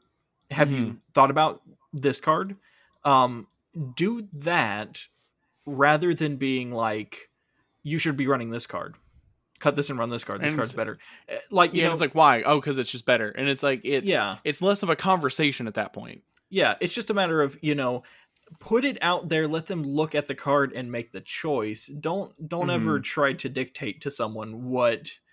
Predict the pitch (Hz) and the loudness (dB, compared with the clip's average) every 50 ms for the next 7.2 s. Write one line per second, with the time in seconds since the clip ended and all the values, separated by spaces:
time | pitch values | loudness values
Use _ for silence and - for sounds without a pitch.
0 | _ _ _ _ - - 135 139 123 113 151 165 196 175 - - - - 120 104 | _ _ _ _ -12 -8 -4 -2 -2 -2 0 2 2 2 2 0 -4 -6 -6 -8
1 | 104 - 107 107 104 107 110 - - _ _ _ _ _ _ _ - 180 165 165 | -6 -6 -4 -4 -4 -6 -8 -10 -14 _ _ _ _ _ _ _ -4 -2 0 0
2 | 160 156 175 180 208 214 196 175 156 160 180 160 120 80 - - - - - - | -2 -4 -4 -4 -2 0 0 0 0 0 2 2 2 0 -2 -6 -12 -18 -20 -20
3 | _ _ _ _ - 156 147 143 120 113 123 117 110 - _ _ _ - 233 240 | _ _ _ _ -8 -4 -4 -2 -2 -2 -4 -4 -6 -10 _ _ _ -6 -2 0
4 | 269 262 - - - 170 160 151 - - 156 170 180 185 175 160 - 135 147 147 | 0 0 -2 -4 -4 -6 -6 -6 -6 -10 -16 -10 -6 -4 0 2 2 4 2 2
5 | - 135 139 147 151 143 131 131 127 123 123 113 - 131 120 104 104 101 101 107 | 0 -4 -4 -2 0 0 0 0 -2 -4 -6 -4 -2 -2 -2 -2 -2 -4 -6 -6
6 | 107 107 104 101 87 95 - - - - _ - - - _ - 139 131 147 143 | -4 -6 -6 -8 -8 -8 -10 -12 -14 -18 _ -20 -20 -20 _ -14 -6 0 2 2
7 | 147 151 151 - | 4 2 0 -2